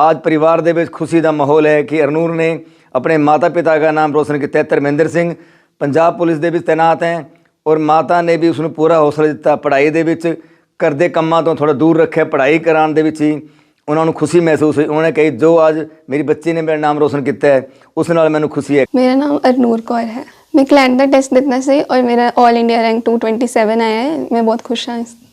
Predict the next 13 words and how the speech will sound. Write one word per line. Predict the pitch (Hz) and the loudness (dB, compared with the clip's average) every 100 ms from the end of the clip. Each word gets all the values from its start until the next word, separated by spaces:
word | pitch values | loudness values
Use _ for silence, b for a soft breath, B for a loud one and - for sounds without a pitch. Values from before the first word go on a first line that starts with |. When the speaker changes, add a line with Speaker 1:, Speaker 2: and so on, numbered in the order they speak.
| b b b | b b b
Speaker 2:
ਤੇਰਾਂ | - 277 277 | 2 4 4
ਤੋਂ | 285 | 4
Speaker 1:
ਇਸ | 294 | 2
Speaker 2:
ਚੌਦਾਂ | 254 254 | 2 2
Speaker 1:
ਟੈਸਟ | 254 | 2
ਦੇ | 254 254 | 2 0
Speaker 2:
ਘੰ-, | |
Speaker 1:
ਲਈ? | - - - | -4 -10 -10
Speaker 2:
ਤੇਰਾਂ | 302 262 247 | 0 2 4
ਤੋਂ | 254 | 2
ਚੌਦਾਂ | 247 233 220 | 0 0 -2
ਘੰਟੇ | 226 240 240 240 | -2 -4 0 0
ਰੋਜ਼ | 214 240 | 2 -2